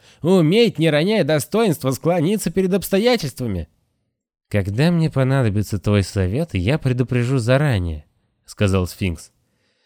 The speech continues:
И я пощупал нос. Он болел уже не так сильно. Должно быть, таблетка все же подействовала.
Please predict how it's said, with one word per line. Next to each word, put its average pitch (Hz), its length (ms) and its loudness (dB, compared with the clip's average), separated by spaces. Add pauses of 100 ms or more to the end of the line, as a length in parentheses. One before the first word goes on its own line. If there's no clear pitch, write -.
(520)
И 98 100 -2
я 101 180 2
пощупал 131 520 0
нос. 95 360 -4 (440)
Он 127 200 0
болел 165 320 4
уже 143 180 2
не 156 120 2
так 98 260 -2
сильно. 80 360 -8 (540)
Должно 95 360 2
быть, 143 180 -2
таблетка 117 400 -2
все 123 180 -2
же 110 100 0
подействовала. 95 800 -4